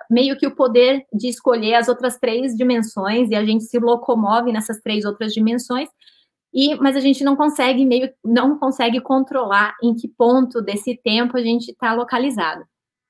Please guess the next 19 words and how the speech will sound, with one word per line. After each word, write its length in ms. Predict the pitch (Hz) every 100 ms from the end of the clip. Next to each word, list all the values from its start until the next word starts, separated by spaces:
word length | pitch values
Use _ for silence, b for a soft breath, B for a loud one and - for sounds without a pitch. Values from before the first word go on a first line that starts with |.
| _ 233
E 260 | 254 277
isso 160 | 311 277
acontece 460 | 262 247 240 240 -
porque 200 | - 247
a 40 |
gente 380 | 233 233 233 226
vive 260 | 214 214
uma 160 | 208 220
realidade 680 | 220 226 208 196 202 233 233
que 80 | 262
é 60 |
não 300 | 247 226 247
relativística, 1000 | 285 285 277 285 247 202 202 - - - 165
né? 220 | 175 220 b b b -
É 60 |
uma 80 | 190
realidade 580 | 220 220 202 214 233 226
de 100 | 233
velocidades 640 | 233 226 226 208 214 208